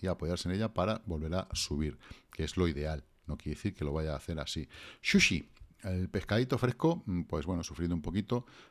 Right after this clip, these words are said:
a ver si es capaz de aguantar la media de cien. Eh, ¿recordáis el cambio del corto que decía yo de la línea de cincuenta a la línea de cien de ayer? Pues, mm, esta fue una de las que cumplió muy bien. Em,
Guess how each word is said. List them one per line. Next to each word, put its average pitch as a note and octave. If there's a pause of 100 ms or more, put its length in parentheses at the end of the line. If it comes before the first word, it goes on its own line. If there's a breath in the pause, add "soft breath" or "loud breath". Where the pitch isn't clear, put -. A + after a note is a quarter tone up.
(100)
a D#2+
ver D#2+
si E2
es F2
capaz F2
de E2+
aguantar D2+
la E2
media D2+
de D2
cien. G#2 (320)
Eh, D2+ (120)
¿recordáis F#2
el A2
cambio G#2+
del G2+
corto G#2
que F#2+
decía F#2+
yo F#2+
de F#2
la F2
línea F#2+
de -
cincuenta F#2
a -
la F2+
línea F#2
de -
cien G#2
de F2
ayer? G#2
Pues, C#2+
mm, -
esta E2+
fue F2
una E2+
de E2
las D#2
que C#2+ (280 loud breath)
cumplió F2
muy E2
bien. A#1+ (420 loud breath)
Em, F#2